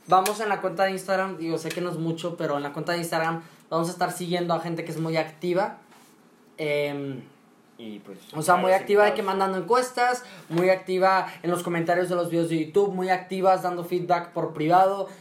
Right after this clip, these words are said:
Speaker 1: dando likes, o sea, que es, veamos que son muy activos, vamos a tirar follow y en algún momento, tal vez en diciembre o algo, vamos a hacer un sorteo entre la gente que seguimos,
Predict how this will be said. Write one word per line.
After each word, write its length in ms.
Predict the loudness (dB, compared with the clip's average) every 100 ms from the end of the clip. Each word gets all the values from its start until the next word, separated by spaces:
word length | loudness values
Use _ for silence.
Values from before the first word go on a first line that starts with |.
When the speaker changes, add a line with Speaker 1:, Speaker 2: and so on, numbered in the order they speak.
| -2
Speaker 1:
dando 300 | 0 2 2
likes, 400 | 4 4 2 -4 -18 -20 -8
o 100 | -4
sea, 460 | 2 4 4 -2 -4
que 100 | -2
es, 200 | -2 2
veamos 260 | 2 2 0
que 60 |
son 160 | -4 2
muy 100 | 2
activos, 260 | 0 -2 -2
vamos 180 | -2 -4
a 80 |
tirar 240 | -2 0 2
follow 280 | 2 0 -2 -10 -4
y 60 | 0
en 100 | 2
algún 220 | 2 0
momento, 380 | -2 -4 -4 -2
tal 140 | -2
vez 140 | -2
en 80 | -4
diciembre 380 | -6 -4 -2 -2
o 120 | 0
algo, 280 | 0 -2 -6 -6
vamos 180 | -2 0
a 20 |
hacer 100 | 0
un 100 | -2
sorteo 360 | -2 -2 0 -2
entre 160 | -2 -2
la 100 | -2
gente 280 | -4 -6
que 100 | -6
seguimos, 500 | -4 -2 -2 -2 -4